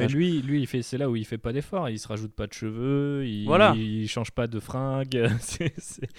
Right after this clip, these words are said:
Speaker 1: Il, il assume
Speaker 2: c'est
Speaker 1: pas la peau blanche et les yeux rouges
Speaker 2: Ouais,
Speaker 1: avant
Speaker 2: c'est
Speaker 1: la toute
Speaker 2: clair.
Speaker 1: fin. Enfin, il y a, il y a rien, quoi.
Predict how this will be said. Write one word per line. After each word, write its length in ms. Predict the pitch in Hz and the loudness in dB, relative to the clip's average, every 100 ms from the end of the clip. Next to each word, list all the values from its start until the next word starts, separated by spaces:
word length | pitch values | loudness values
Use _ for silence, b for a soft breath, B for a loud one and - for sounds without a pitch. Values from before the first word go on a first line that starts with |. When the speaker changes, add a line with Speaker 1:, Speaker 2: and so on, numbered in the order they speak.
| - | -6
Speaker 1:
Il, 120 | 135 | 2
il 280 | 143 139 135 | 6 8 8
assume 180 | 139 165 | 8 8
Speaker 2:
c'est 20 | |
Speaker 1:
pas 80 | 151 | 8
la 100 | 131 | 8
peau 140 | 131 | 6
blanche 260 | 123 135 131 | 4 4 4
et 40 | |
les 160 | 113 110 | 0 2
yeux 80 | 139 | 2
rouges 340 | 175 185 156 | 4 2 4
Speaker 2:
Ouais, 60 | 113 | 4
Speaker 1:
avant 140 | 113 | 4
Speaker 2:
c'est 40 | 110 | 2
Speaker 1:
la 60 | |
toute 140 | 127 127 | 0 -2
Speaker 2:
clair. 100 | 117 | 0
Speaker 1:
fin. 200 | 160 170 | -2 -4
Enfin, 280 | - 107 107 | -6 -6 -4
il 60 | |
y 40 | 107 | -4
a, 20 | |
il 40 | |
y 40 | 110 | -4
a 80 | 110 | -4
rien, 340 | 127 170 185 | -4 -4 -4
quoi. 220 | - 107 | -6 -6